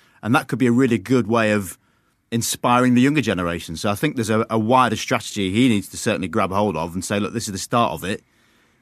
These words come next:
We've got twelve down now. We want it to be twenty by the next twelve months, and then from there have this incredible pathway in place, of which I just don't think's there at the moment."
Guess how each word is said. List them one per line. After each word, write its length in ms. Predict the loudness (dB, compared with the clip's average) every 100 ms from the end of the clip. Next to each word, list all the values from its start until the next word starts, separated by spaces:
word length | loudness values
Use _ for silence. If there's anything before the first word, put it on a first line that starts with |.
| _ -8
We've 120 | -4
got 180 | -4 -4
twelve 380 | 2 4 4
down 280 | 2 2 4
now. 200 | 4 4
We 100 | 2
want 160 | 2 2
it 60 | -2
to 100 | 0
be 240 | 0 0 _ _ _ _ _
twenty 500 | 0 2 2 2 -2
by 420 | 0 2 4 2 -4 _ _ _ _ _
the 100 | -2
next 220 | -2 -4
twelve 280 | 2 2 2
months, 260 | -2 -4 0
and 100 | 2
then 120 | 0
from 260 | 2 4 4
there 200 | 4 2
have 200 | -2 -2
this 280 | -4 -6 -8
incredible 600 | -12 -10 -2 0 2 -2
pathway 400 | 0 -4 -2 -6
in 80 | -4
place, 280 | -6 -8 -6
of 80 | -6
which 160 | -6
I 40 | -6
just 200 | -6 -4
don't 140 | -4
think's 240 | -4 -6
there 140 | -4 -4
at 60 |
the 60 | -4
moment." 300 | -8 -8